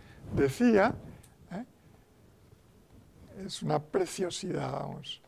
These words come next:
Y este, pues veis, ahora, estado actual, ¡buah! Desde las cubiertas, el edificio no es, bueno, todavía, ¿no? Bueno.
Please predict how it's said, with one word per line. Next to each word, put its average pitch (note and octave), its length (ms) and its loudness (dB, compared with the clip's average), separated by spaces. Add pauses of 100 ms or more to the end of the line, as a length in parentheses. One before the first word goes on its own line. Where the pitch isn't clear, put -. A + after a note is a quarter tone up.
(1200)
Y G#3+ 140 8
este, G#3+ 300 12
pues D3 300 8
veis, F3+ 560 12 (360)
ahora, D3+ 520 8 (580)
estado A3+ 380 12
actual, D3 580 10 (380)
¡buah! F3+ 460 4 (640)
Desde D3 280 4
las D3 200 8
cubiertas, D#3+ 840 8 (640)
el C3+ 240 2
edificio F3 800 8
no F#3 220 4
es, E3+ 160 2
bueno, D4 220 12 (120)
todavía, F#3 580 8
¿no? B3 200 2 (1600)
Bueno. - 160 -12